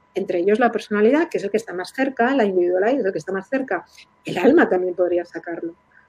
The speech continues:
pero ahí, o sea, si ya conectar con tu vocación y tu talento le cuesta a la gente, pues imagínate conectar con su misión de vida, ¿no? Y dices, "Espera, espera, Gloria, dame, dame un abanico que me,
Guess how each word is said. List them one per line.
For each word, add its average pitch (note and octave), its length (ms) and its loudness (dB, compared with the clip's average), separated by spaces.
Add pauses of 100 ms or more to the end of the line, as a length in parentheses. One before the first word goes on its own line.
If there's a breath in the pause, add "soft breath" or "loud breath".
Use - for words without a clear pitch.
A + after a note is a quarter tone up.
(100)
pero F3 200 -8
ahí, A3+ 340 2
o - 460 -20
sea, G#3 120 0
si F#3+ 280 0
ya G#3+ 420 4
conectar A3 460 4
con G#3+ 200 6
tu G#3 120 6
vocación G#3 420 2
y G#3 80 2
tu G3+ 120 2
talento G#3+ 340 4
le E3+ 100 2
cuesta F#3+ 240 -4
a G3+ 60 0
la G3 40 -2
gente, A3 240 2
pues G#3+ 120 2
imagínate G3+ 320 -2
conectar G3+ 340 0
con A3 140 2
su - 120 -6
misión G3+ 320 -2
de F3+ 120 2
vida, G3 260 6
¿no? F#3 100 -2
Y G#3+ 100 2
dices, E3+ 120 -10
"Espera, G3 380 0
espera, F#3+ 280 2
Gloria, G3+ 400 4 (460 loud breath)
dame, A3 380 4
dame A3 260 6
un G#3 400 2
abanico A3+ 580 4
que B3 220 6
me, G3+ 240 2